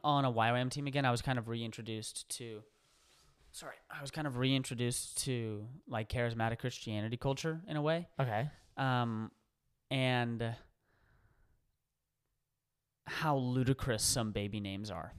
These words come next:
Speaker 2: Oh, yes.
Speaker 1: Okay.
Speaker 2: Nehemiah.
Speaker 1: Controversial statement.
Speaker 2: 'Kay.
Speaker 1: Nehemiah is not even close to as crazy as they get.
Speaker 2: Really?
Speaker 1: No. Nehemiah is, like, cute compared to what they do. Especially,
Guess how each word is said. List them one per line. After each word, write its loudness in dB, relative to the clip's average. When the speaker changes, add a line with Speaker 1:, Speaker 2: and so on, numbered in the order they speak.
Speaker 2:
Oh, 6
yes. -4
Speaker 1:
Okay. 0
Speaker 2:
Nehemiah. 6
Speaker 1:
Controversial 6
statement. 0
Speaker 2:
'Kay. 0
Speaker 1:
Nehemiah 6
is 2
not 4
even -2
close -4
to -4
as -4
crazy -6
as -8
they -8
get. -6
Speaker 2:
Really? 10
Speaker 1:
No. 4
Nehemiah 6
is, 2
like, -2
cute -6
compared -2
to -2
what -4
they -4
do. -4
Especially, 0